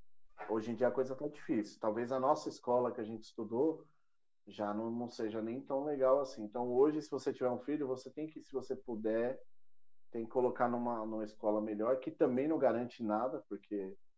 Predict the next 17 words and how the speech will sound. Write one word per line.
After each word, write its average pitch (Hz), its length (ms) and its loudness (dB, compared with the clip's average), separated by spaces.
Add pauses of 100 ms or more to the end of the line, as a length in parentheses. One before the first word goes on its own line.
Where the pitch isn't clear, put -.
(760)
é, 107 200 4 (300)
<laughs> 131 140 -10
a 147 100 6
escola, 117 600 4
a 110 60 2
escola 110 380 0
de 107 100 -2
periferia 107 640 0
tem 123 180 -8
maconha. 117 540 -4 (600)
A 95 120 -2
escola 107 420 4
de, 101 280 -4
de 101 200 -6
rico 107 800 0
tem 131 440 -6 (1400)
êxtase. 107 500 -4